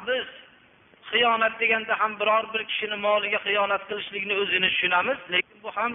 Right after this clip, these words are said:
to'g'ri, amonat va xiyonat desak bo'ladi. Lekin amonat bilan xiyonatning ma'nosini hammasi emas.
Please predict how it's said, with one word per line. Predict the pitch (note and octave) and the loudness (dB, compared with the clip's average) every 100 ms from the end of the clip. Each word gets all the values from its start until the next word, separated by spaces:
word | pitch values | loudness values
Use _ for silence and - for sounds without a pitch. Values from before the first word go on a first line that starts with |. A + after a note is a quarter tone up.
| - | -6
to'g'ri, | F#3+ A3+ A3+ F3+ | -2 2 2 2
amonat | D#3+ F3 F3+ G3+ G#3 | 2 0 0 0 0
va | G3 | -2
xiyonat | F#3 F3 F3+ G#3 G#3+ | -2 0 2 2 0
desak | F3+ F#3+ F#3 | -2 -2 -2
bo'ladi. | G3 A3+ C#3 A#2 - - - | 2 0 0 -6 -12 -20 -8
Lekin | E3 - | -2 0
amonat | F3+ F#3+ G3 G3 G#3+ | 2 2 2 2 0
bilan | - G3+ G3 | -2 -4 -2
xiyonatning | F3+ F3+ F3 F3 G3+ G#3+ | 0 0 0 -2 -4 -2
ma'nosini | F3+ F3 E3+ E3+ F#3+ | 2 2 0 -2 -2
hammasi | F3+ F3+ - | 0 0 -4
emas. | B2 - | -8 -14